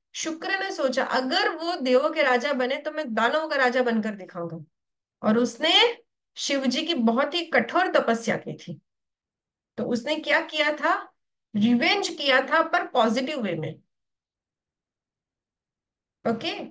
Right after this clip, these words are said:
मतलब कि यूनिकनेस उसे चाहिए थी, सबसे अलग करना था। वो देवों का राजा बना तो मैं दानवों का बनूंगा, पर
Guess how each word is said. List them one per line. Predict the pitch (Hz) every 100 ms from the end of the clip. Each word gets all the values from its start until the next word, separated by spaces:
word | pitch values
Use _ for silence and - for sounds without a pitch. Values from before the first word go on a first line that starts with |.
| -
मतलब | 214 247 269
कि | 330 302
यूनिकनेस | 247 311 330 320 330 285
उसे | 294 285
चाहिए | 254 208 185
थी, | 170 160 - _ _ _ _ _ _
सबसे | - 254 - - 320
अलग | - 240 285 294 320
करना | 262 233 208
था। | 202 151 143 _ _ _
वो | 214 247
देवों | 254 294 339
का | 302
राजा | 302 302
बना | 294 302
तो | 302 302
मैं | 277
दानवों | 226 226 269 277
का | 262
बनूंगा, | 240 220 202 196
पर | - 302